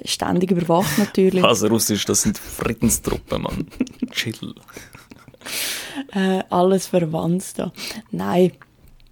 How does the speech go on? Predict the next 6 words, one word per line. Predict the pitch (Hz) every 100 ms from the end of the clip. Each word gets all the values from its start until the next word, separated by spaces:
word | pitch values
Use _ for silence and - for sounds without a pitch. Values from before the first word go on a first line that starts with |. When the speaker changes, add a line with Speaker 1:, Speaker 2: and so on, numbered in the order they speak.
| _ - 294
Speaker 1:
Natürlich, | 214 196 226 214
weil | 185 185
wir | 170
Podcast | 185 180 - 180 175
aufzeichnen. | 170 - - 165 - - - -
Aber | - 202